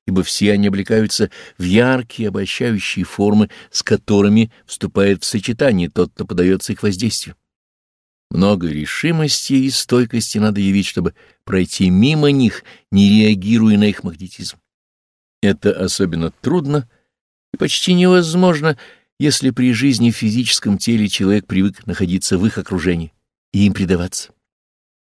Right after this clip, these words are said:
Нечистое мышление порождает нечистые образы,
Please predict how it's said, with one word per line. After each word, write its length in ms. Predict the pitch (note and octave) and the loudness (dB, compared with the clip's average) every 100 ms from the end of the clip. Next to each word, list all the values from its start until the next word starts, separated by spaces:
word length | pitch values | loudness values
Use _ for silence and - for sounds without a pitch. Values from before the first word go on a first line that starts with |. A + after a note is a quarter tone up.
| _ | _
Нечистое 840 | F#2+ G2+ G2 - D3 C3 - B2+ A#2+ | 2 2 2 0 0 0 0 0 0
мышление 680 | A#2 A2+ - G2 A2 A#2+ A#2 | 0 -2 -2 0 0 0 -2
порождает 500 | A2 G#2 A2 A2+ A2 | -4 -2 -2 -2 -2
нечистые 520 | G#2+ B2 A2 - C#3+ | -2 -2 -4 -2 -2
образы, 320 | A2+ E2 | -2 -4